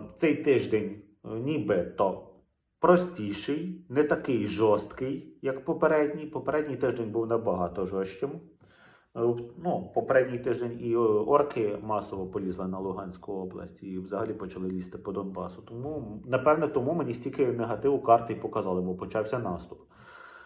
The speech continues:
А зараз, зараз я бачу, що все-таки от День Святого Валентина, чотирнадцяте, можуть бути якісь загрози, і субота, вісімнадцяте нуль друге. От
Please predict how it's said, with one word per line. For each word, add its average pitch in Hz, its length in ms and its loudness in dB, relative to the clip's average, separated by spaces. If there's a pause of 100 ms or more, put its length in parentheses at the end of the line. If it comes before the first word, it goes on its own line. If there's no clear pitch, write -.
(180)
А 127 120 8
зараз, 180 520 8 (580)
зараз 147 480 4
я 143 80 6
бачу, 151 300 4
що 127 240 -2 (160)
все-таки 135 440 2
от 120 280 0 (140)
День 147 220 8
Святого 139 400 2
Валентина, 139 520 4
чотирнадцяте, 104 760 0
можуть 95 400 -8
бути 92 260 -6
якісь 90 320 -10
загрози, 92 680 -4
і 170 120 0
субота, 92 720 2 (180)
вісімнадцяте 101 800 -6
нуль 95 160 -8
друге. 92 360 -8
От - 220 -10